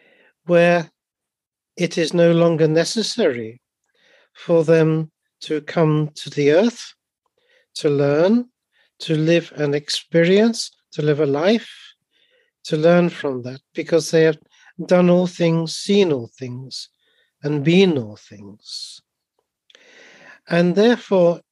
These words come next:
if it is on a rare occasion that such an ancient will come to the earth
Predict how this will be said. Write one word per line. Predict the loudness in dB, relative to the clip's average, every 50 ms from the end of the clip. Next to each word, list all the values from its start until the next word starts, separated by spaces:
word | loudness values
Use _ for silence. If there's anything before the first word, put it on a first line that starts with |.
| _ _ _ _ _ _
if | -4 -4 -4 -2 0
it | 0 0 0 -4 -10 _ _
is | 0 2 4 4 4 2 -2 -4 -10 -14 -16 -16 -16 -18 -20 -20 _ _ _ _ _ _ _
on | -4 -2 0
a | 0 0
rare | 2 2 2 4 4 2
occasion | 2 0 -2 -2 0 0 0 0 -2 -6 -8 -10 -10 -10 -12 -14 _ _ _ _ _ _ _ _ _ _ _ _ _ -8
that | -6 -6 -6
such | -6 -2 0 0 0 0 -2 -6 -6 -6 -6 -6 -4 -2
an | 0 2 2
ancient | 4 4 2 2 -2 -6 -8 -10 -10 -12 -14 -16 -18 -18 -18 -20 _ _ _ _ _ _ _ _ _ _ _ _ _ _ _ _ _
will | 0 0 0
come | 0 0 0 2 4 4 4 4 2 0
to | -2 -6 -6
the | -4 -2 -2 -4
earth | -4 -8 -14 -20 _ _ _ -20 -20